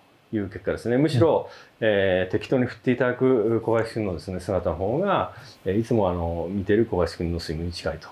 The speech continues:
Speaker 1: ということだと思いますね。だから、あの、もっとあの、えー、振ってってくれればですね、えー、まあ、あの、僕で二百五十飛ぶわけですから、当然二百六十、七十って、まあ、ぜ-、前回もですね、もうめちゃめちゃ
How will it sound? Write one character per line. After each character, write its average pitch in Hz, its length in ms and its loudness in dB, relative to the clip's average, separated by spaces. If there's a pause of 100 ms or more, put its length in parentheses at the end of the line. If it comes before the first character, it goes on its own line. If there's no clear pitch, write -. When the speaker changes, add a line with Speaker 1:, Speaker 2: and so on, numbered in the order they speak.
(160)
Speaker 1:
と 85 80 -6
い 76 180 -6
う 69 40 -10
こ 80 100 -10
と 73 60 -8
だ 76 120 -12
と 82 100 -6
思 69 120 -8
い - 20 -16
ま 67 60 -18
す 117 200 -8
ね。 - 100 -6
だ 139 80 0
か 113 80 0
ら、 101 100 0
あ 107 40 0
の、 104 120 2
も 180 160 2
っ - 60 -14
と 107 140 2
あ 95 40 0
の、 92 180 -2 (460)
え 85 380 2
ー、 - 20 -8
振 - 100 -6
っ - 40 -12
て - 100 0
っ 147 40 0
て - 120 -4
く - 120 -4
れ 76 100 -2
れ 78 80 0
ば 60 100 -4
で - 60 -8
す - 100 -12
ね、 82 380 -2 (340)
え 80 280 2
ー、 - 20 0
ま 117 120 2
あ、 82 260 0
あ - 20 0
の、 80 400 -2
僕 101 240 2
で 147 60 4 (100)
二 123 140 2
百 123 180 0
五 123 140 2
十 110 320 0 (320)
飛 87 260 -2
ぶ 87 60 2
わ 87 80 2
け 87 80 2
で 73 80 -2
す - 100 -12
か 85 80 -2
ら、 80 300 0
当 98 120 -2
然 92 80 -2
二 90 80 -2
百 95 140 -2
六 90 180 -2
十、 87 140 0
七 82 220 -2
十 82 160 -4
っ - 20 -6
て、 - 160 -2
ま 123 140 2
あ、 110 100 0
ぜ-、 165 300 2
前 180 160 0
回 123 140 0
も 85 60 -2
で 85 60 -6
す 110 100 2
ね、 95 60 0
も 92 160 0
う 87 40 -2
め 92 120 -2
ち - 80 -2
ゃ 147 60 4
め 160 40 4
ち 156 60 2
ゃ 147 40 -2